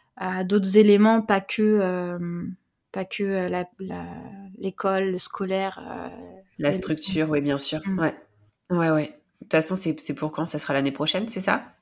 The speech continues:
Speaker 2: Que tu
Speaker 1: Alors, ma
Speaker 2: scolarises
Speaker 1: fille, là,
Speaker 2: la,
Speaker 1: elle a
Speaker 2: la
Speaker 1: trois
Speaker 2: première ?
Speaker 1: ans, donc en France, elle serait déjà en maternelle,
Speaker 2: Eh
Speaker 1: euh,
Speaker 2: oui.
Speaker 1: mais, euh, on se donne jusqu'à ses six ans.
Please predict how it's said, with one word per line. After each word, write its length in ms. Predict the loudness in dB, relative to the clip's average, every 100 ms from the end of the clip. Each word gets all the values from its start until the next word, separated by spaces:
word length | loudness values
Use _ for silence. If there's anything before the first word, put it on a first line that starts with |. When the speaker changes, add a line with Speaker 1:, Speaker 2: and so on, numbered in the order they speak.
| -20 -16 -12
Speaker 2:
Que 60 |
tu 120 | 2
Speaker 1:
Alors, 180 | 6 8
ma 80 | 8
Speaker 2:
scolarises 220 | 6 2
Speaker 1:
fille, 60 | 6
là, 120 | 10
Speaker 2:
la, 120 | 10 8
Speaker 1:
elle 80 |
a 80 | 6
Speaker 2:
la 100 | 2
Speaker 1:
trois 180 | 4 6
Speaker 2:
première ? 200 | 10 10
Speaker 1:
ans, 20 |
donc 200 | 8 6
en 100 | 0
France, 280 | 0 0 2
elle 80 | 0
serait 200 | -2 -2
déjà 200 | 0 4
en 80 | 4
maternelle, 640 | 4 0 0 2 4 4
Speaker 2:
Eh 40 | 2
Speaker 1:
euh, 220 | 2 2
Speaker 2:
oui. 140 | 2 0
Speaker 1:
mais, 140 | 0
euh, 60 | 0 0
on 100 | -2
se 120 | 0
donne 200 | 4 4
jusqu'à 280 | 4 0 0
ses 180 | 0 0
six 320 | 2 2
ans. 80 | 4